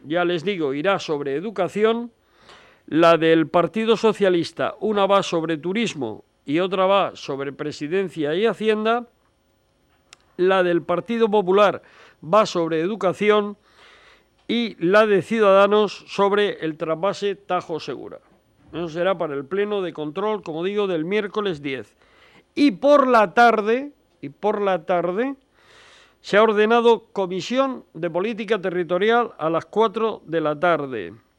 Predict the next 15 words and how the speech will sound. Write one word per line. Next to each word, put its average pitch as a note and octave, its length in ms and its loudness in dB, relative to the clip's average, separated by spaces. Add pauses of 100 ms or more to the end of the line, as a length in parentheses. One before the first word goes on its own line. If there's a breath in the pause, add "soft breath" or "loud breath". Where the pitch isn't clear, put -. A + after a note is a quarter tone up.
(1000)
¿eh? B3 240 -6 (400)
Con D#3+ 180 0
audiencias A3 500 0
legislativas. C#3 1200 -6 (240)
Audiencias G#3 400 0
legislativas A3 640 -4
se G#3+ 80 -4
han G#3 80 -4
ordenado F#3+ 360 -4
a E3+ 40 0
lo F#3 100 -2
largo F3 200 -4
de E3 80 -4
la G3+ 100 -4
semana, G3+ 420 -6